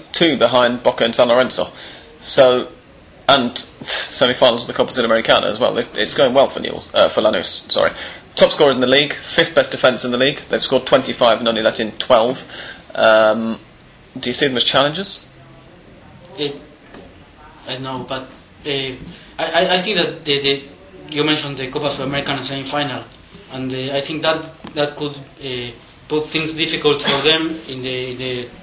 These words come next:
Speaker 2: of, of course, torneo inicial. But, um, uh, I think that, uh, uh, they, they are, uh,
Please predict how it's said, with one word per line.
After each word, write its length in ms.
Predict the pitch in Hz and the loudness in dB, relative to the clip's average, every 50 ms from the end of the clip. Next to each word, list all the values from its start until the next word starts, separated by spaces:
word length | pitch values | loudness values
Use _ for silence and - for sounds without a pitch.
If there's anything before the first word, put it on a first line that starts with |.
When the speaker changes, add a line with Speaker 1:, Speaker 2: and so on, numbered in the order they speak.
| - - | -16 -10
Speaker 2:
of, 200 | - 131 127 131 | -10 -10 -8 -8
of 160 | 131 - - | -10 -8 -6
course, 300 | - 156 151 - - - - | -4 -4 -2 -4 -4 -8 -10
torneo 420 | - 123 127 135 139 139 135 135 | -12 -10 -8 -4 -4 -4 -4 -4
inicial. 600 | 131 131 127 131 127 - 170 165 156 143 - - - - - - - - - - - - - | -6 -8 -6 -2 0 2 2 4 2 2 0 -4 -10 -16 -20 -20 -20 -20 -20 -20 -20 -14 -6
But, 380 | 135 135 131 131 131 - - - - - 131 | -2 -2 -2 -2 -4 -10 -16 -20 -18 -12 -8
um, 800 | 143 135 131 131 131 127 127 127 123 123 123 123 123 123 123 - - - - - - - - - - - - - - | -6 -6 -6 -6 -6 -6 -8 -10 -10 -10 -12 -12 -14 -14 -16 -20 -20 -20 -20 -20 -20 -20 -20 -20 -20 -20 -20 -12 -8
uh, 180 | 135 127 127 131 | -6 -6 -4 -2
I 80 | 135 147 | -4 -2
think 240 | 139 - 175 175 160 | 0 0 0 2 2
that, 260 | 151 143 139 - - | 2 2 0 -2 -10
uh, 640 | 139 - 131 139 135 131 127 127 127 123 123 123 - - - - - - - - - | -12 -8 -6 -6 -4 -4 -4 -6 -6 -6 -8 -10 -12 -16 -20 -20 -20 -20 -20 -20 -18
uh, 40 | 175 | -12
they, 840 | - 131 127 127 123 123 120 123 131 135 147 165 185 185 180 - - - 175 | -10 -8 -6 -6 -6 -8 -8 -8 -6 0 2 2 2 2 -2 -6 -16 -8 -2
they 240 | 170 185 196 190 | 0 2 2 4
are, 200 | 180 180 180 175 | 2 2 2 0
uh, 500 | 165 160 151 147 147 147 143 143 147 147 | 0 0 0 0 0 0 -2 -2 -4 -8